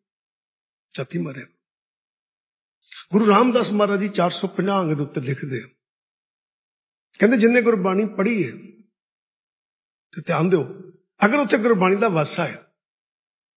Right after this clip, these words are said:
ਉਹ 'ਚ ਤਬਦੀਲੀ ਹੈ।" ਅੱਛਾ, ਕੀ ਤਬਦੀਲੀ ਹੈ? ਗੁਰੂ ਜੀ ਲਿਖਦੇ, ਗੁਰੂ ਰਾਮਦਾਸ ਮਹਾਰਾਜ ਜੀ, "ਜਿੱਥੇ ਜਾਏ ਬਹੇ ਮੇਰਾ ਸਤਿਗੁਰ।" ਹੁਣ ਵਿਚਾਰ ਕਰਨਾ, ਮੇਰਾ ਅੱਖਰ ਲਾਇਆ ਉਹਨਾਂ ਨੇ। ਗੁਰੂ ਰਾਮਦਾਸ ਮਹਾਰਾਜ ਨੇ ਪੰਕਤੀ ਲਿਖੀ ਹੈ,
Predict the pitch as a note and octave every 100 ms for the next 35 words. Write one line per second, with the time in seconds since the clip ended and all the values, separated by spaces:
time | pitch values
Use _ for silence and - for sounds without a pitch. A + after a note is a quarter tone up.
0 | _ G3 - E3 C3+ B2 C3+ G#2+ - _
1 | _ _ _ _ _ _ _ _ _ _
2 | - D#3+ F#3 - G#3+ D3 C3 C3 C#3 F#3+
3 | - _ _ _ _ _ _ _ - D#3+
4 | E3+ E3 C3+ D3+ D3+ D#3 - _ - D3+
5 | C#3 D#3 D3 C#3 - B2 C3+ E3 - D#3
6 | F3 G3+ D#3 C#3+ D3 D3+ B2 C3+ F3+ -
7 | - _ _ _ _ _ _ D3 C#3 C3+
8 | C3 G2 - - _ _ _ _ _ _
9 | _ - D#3 - C#3 - _ _ _ _
10 | _ _ - C#3 C3 C#3+ D#3+ F3+ G#3+ G3
11 | D3+ F3 F3+ F#3 D#3 C3 C3 C3 A#2 A2+
12 | - _ _ _ _ _ _ _ _ C#3+
13 | D#3 D3 E3+ F3+ E3+ E3+ D3+ C#3 C3 B2
14 | A#2 - A#2 - -